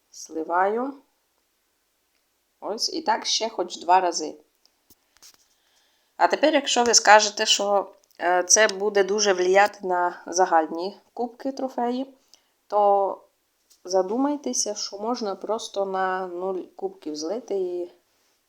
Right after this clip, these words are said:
а, ой, а, тоді бляха. Коротше, то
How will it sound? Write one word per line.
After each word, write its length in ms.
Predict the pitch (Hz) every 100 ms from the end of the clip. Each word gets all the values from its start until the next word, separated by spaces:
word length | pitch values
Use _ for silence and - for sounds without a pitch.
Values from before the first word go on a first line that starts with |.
| _ _ _ _
а, 220 | 180 165 - - -
ой, 340 | 156 135 - _ _ _ _ _ -
а, 200 | 160 135
тоді 640 | - 131 151 175 190 185 _ _ -
бляха. 440 | 143 139 - - _ _ _ _ _ _ _ _ _ _ _
Коротше, 440 | 180 170 165 - -
то 280 | 165 175